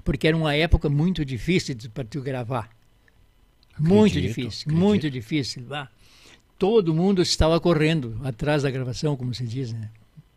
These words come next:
Speaker 1: Todos, todos, todos, todo mundo. <clears throat> E aí,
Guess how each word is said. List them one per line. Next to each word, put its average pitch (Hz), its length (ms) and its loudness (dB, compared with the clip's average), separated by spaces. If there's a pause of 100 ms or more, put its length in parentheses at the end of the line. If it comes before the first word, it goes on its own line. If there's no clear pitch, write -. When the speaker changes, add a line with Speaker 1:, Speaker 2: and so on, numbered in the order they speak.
Speaker 1:
Todos, 190 300 -2
todos, 180 260 -8
todos, 143 280 -12
todo 156 180 -16
mundo. 135 220 -18 (1800)
<clears throat> 180 240 0
E 123 120 -6
aí, 175 420 -4